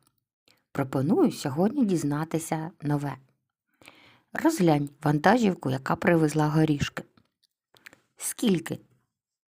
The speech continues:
м, вантажівка має трикутників? Скільки вантажівка має жовтих,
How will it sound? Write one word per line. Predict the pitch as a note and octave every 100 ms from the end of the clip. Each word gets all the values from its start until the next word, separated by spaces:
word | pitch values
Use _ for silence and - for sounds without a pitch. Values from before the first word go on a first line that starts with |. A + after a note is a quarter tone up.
| _ _ _ _ _
м, | D#3+ C#3+ C#3+ D3+
вантажівка | C#3+ C#3 C#3+ B3 E4+ D#3+ - C3+
має | C#3 D3 A3+
трикутників? | - A3 - C#3+ C3+ C3 - - _ _ _ _ - - _ _ _ _ _ _ _ _ _ _ _ _ _ _ _ _ _ _ _ _ - _
Скільки | - - D3 D3+ D#3+
вантажівка | C#3+ D3 C#3+ B3+ D#4 G3+ C#3
має | C3+ C#3 D3
жовтих, | D3 E3 A3+ - - -